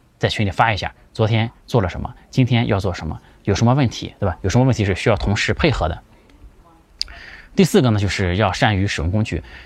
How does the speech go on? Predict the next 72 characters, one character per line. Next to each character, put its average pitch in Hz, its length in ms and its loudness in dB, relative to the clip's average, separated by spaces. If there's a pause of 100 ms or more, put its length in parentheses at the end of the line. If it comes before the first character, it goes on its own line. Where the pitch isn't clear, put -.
要 151 100 4
知 175 100 4
道， 170 80 4
好 123 220 0
的 139 80 2
团 101 160 -4
队 90 160 -2 (180)
是 - 220 -2
用 117 140 4
工 180 180 6
具 117 220 0
来 92 160 -2
保 73 180 -2
证 101 220 0 (200)
任 120 220 4
务 95 80 0
和 95 140 -2
进 120 120 2
度 104 100 0
的 95 80 0
透 - 140 0
明 90 220 0
的， 87 140 -8
而 113 100 2
差 - 220 0
的 113 80 0
团 90 160 -2
队 92 80 -2
呢， 85 80 -2
是 107 100 -4
靠 - 140 -2
开 - 160 0
会 147 180 2
的。 73 100 -6 (260)
啊， 85 140 0
如 147 140 2
果 151 80 4
是 123 220 0 (260)
每 104 140 0
天 156 360 2
开 - 160 0
会 180 380 0
来 92 380 0 (180)
这 113 100 -2
个 98 80 0
保 85 160 -4
证 104 200 -2
任-， 110 180 -2
这 107 120 -4
个 87 180 -2 (220)
项 120 220 2
目 101 80 0
进 131 140 2
度 104 80 -2
的 90 100 -2 (120)
这 - 100 -4
个， 92 100 -2
这 87 100 -2
个 90 80 -8
透 - 180 0
明 98 180 0
这 120 60 2
个 110 80 0
情 78 120 -6
况， 78 160 -6 (260)
哎， 95 160 -4
那 117 140 4
个 98 140 2
沟 135 180 0
通 151 200 0
起 - 140 -6
来 - 180 -6